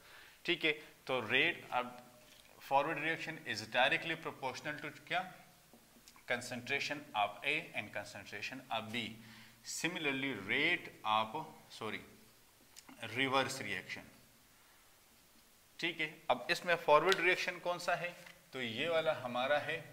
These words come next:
फॉरवर्ड रिएक्शन, जिसमें रिएक्टेंट कन्वर्ट होते हैं प्रोडक्ट में, और ये वाला हमारा है रिवर्स या बैकवर्ड, जिसमें हमारे पास प्रोडक्ट वापस रिएक्टेंट में कन्वर्ट होते हैं। तो rate of reverse reaction,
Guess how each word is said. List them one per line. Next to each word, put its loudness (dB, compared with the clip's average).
फॉरवर्ड 2
रिएक्शन, -6
जिसमें -4
रिएक्टेंट 2
कन्वर्ट 2
होते -4
हैं -2
प्रोडक्ट 4
में, -10
और 2
ये 2
वाला 8
हमारा 2
है -4
रिवर्स 0
या 0
बैकवर्ड, -2
जिसमें 0
हमारे 2
पास 0
प्रोडक्ट 2
वापस 4
रिएक्टेंट 0
में 2
कन्वर्ट 0
होते -6
हैं। -6
तो -4
rate 4
of 4
reverse -2
reaction, -2